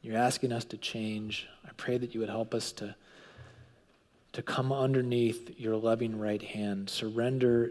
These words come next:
to it, and enter into the fullness of your grace. Or maybe, Lord, there's some here that have made mistakes in the past, and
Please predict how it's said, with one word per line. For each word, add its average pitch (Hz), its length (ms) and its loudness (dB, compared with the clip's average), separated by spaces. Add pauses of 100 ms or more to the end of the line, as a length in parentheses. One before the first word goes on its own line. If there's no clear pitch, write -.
(160)
to 110 280 0
it, 101 240 0 (420)
and 123 140 -16
enter 123 320 0
into 120 160 0
the 113 100 -8
fullness 113 600 -2
of 107 120 -8
your 107 120 -4
grace. 104 520 -6 (3000)
Or 110 60 -14
maybe, 123 260 8
Lord, 120 320 10
there's 117 220 4
some 123 300 0
here 117 800 6 (360)
that 117 280 0
have 110 200 2 (260)
made 123 300 6
mistakes 120 540 0
in 117 60 -6
the 113 80 -2
past, 117 580 -2
and - 220 -10